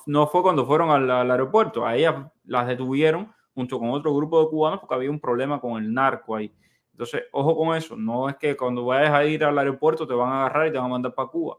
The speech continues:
no tengas miedo. Ok,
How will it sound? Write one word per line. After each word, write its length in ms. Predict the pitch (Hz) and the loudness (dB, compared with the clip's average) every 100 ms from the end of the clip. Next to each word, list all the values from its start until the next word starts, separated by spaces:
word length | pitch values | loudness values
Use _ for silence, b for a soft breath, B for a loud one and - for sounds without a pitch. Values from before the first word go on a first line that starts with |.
| _ | _
no 100 | 110 | -20
tengas 240 | 120 123 | -18 -16
miedo. 260 | 123 131 113 _ _ _ _ _ _ _ _ _ _ _ _ _ _ _ _ _ | -8 -8 -8 _ _ _ _ _ _ _ _ _ _ _ _ _ _ _ _ _
Ok, 240 | - 127 | -6 -2